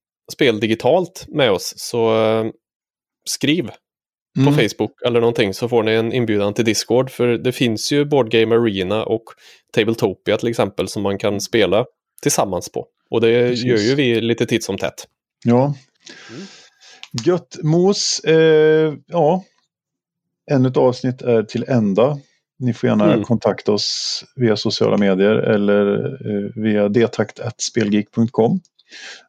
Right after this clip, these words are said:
Speaker 2: Recensera oss på allehanda sajter om ni vill. Så
Speaker 1: Och gärna får jag f-, flika in, stöd mig och köp ett spel på Spelgeek.
Speaker 2: Ja,
Speaker 1: Eh,
Speaker 2: gjort.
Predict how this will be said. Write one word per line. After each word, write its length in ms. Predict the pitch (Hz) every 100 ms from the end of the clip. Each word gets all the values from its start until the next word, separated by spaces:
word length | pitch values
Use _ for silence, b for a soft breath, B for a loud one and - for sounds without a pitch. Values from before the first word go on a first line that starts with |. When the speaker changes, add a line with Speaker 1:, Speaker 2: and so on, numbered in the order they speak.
| -
Speaker 2:
Recensera 500 | 120 127 117 117 101
oss 280 | 104 - -
på 500 | - 107 107 104 110 - - -
allehanda 840 | 127 110 104 110 110 110 110 110 117 _ _ _ -
sajter 640 | 131 117 - 117 123 131 _ _ _ _ _ 143 131
om 100 | 120
ni 80 |
vill. 200 | 123 143 170 _ _ B B B B B B B B B B _ -
Så 180 | - 156
Speaker 1:
Och 340 | 151 151 160 180 143
gärna 640 | 143 139 104 110 131 123 -
får 140 | 131
jag 160 | 127 127
f-, 280 | - - 160
flika 420 | 139 131 147 135
in, 280 | 110 113 82 -
stöd 420 | - 123 104 98
mig 220 | 110 113
och 240 | 117 110 - -
köp 380 | - 113 101
ett 200 | - 107
spel 360 | - 98 90 95
på 140 | -
Spelgeek. 640 | 113 113 98 90 156 - - _ _ _
Speaker 2:
Ja, 380 | - 127 156 113
Speaker 1:
Eh, 420 | 107 107 92 107 - -
Speaker 2:
gjort. 380 | 113 120 - -